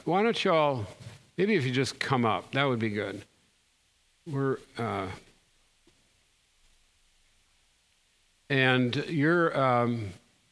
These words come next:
the words I'm gonna say and any words you need, ladies and gentlemen, are probably gonna be on the screen. I hope they will be,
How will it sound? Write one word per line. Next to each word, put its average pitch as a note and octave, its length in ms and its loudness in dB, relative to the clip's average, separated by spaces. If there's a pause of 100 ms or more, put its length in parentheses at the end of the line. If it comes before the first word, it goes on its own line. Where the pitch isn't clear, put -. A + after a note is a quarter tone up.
(800)
the B2 140 -2
words D#3+ 260 2
I'm D#3+ 160 4
gonna C#3+ 160 4
say C#3+ 300 4
and B2+ 120 4
any C3+ 160 4
words B2+ 360 2
you B2+ 120 2
need, B2 360 2 (520)
ladies B2 280 0
and A2 80 -2
gentlemen, B2 280 2
are A2 80 0
probably A#2+ 420 0
gonna A2 200 -2
be A2+ 100 0
on G#2+ 140 0
the F#2+ 80 -2
screen. A#2 400 -2
I G#2+ 100 0
hope A2+ 160 -2
they G#2+ 120 -2
will A2 200 -2
be, G#2+ 220 -4